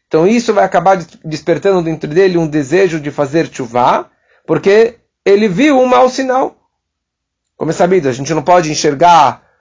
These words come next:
é, ficar procurando por, é, por arco-íris, que isso aqui é um mau sinal para o mundo, que Hashem, ele tá furioso com o mundo. Então o fato que você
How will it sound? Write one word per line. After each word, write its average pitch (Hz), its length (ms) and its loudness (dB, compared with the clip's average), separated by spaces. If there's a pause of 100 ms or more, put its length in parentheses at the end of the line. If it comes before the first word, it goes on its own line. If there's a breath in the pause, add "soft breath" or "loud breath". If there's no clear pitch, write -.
(180)
é, 131 680 2 (100)
ficar 156 280 -2
procurando 156 520 0
por, 143 240 -4
é, 127 260 0 (420 soft breath)
por 156 140 0
arco-íris, 151 640 0
que - 100 -6
isso 170 100 0
aqui 180 120 -2
é 226 40 4
um 226 40 2
mau 262 200 4
sinal 262 380 0
para 254 100 -4
o 254 40 -4
mundo, 233 380 -4 (300)
que 170 60 -8
Hashem, 190 300 0
ele 165 100 0
tá 196 120 0
furioso 196 500 0
com 196 120 -2
o 196 40 -2
mundo. 156 360 -4 (360 soft breath)
Então 156 180 2
o - 20 0
fato 214 280 2
que 170 60 -6
você 156 480 0